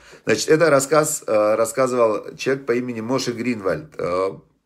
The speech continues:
он рассказывал, что его отец Авраам Цви Гринвальд, он, э, родился в польском городе Лодзь.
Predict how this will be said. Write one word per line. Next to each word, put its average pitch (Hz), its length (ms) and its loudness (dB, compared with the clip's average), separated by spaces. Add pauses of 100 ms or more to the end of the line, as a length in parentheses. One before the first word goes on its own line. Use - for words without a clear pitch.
(520)
он 175 180 -2
рассказывал, 147 600 4
что - 240 -4
его 127 180 2
отец 120 540 2
Авраам 123 400 2
Цви 117 180 -8
Гринвальд, 151 600 -4
он, 135 300 -2
э, 117 300 0
родился 117 420 -2
в - 120 -10
польском 117 360 -4
городе 107 560 0
Лодзь. 98 540 -4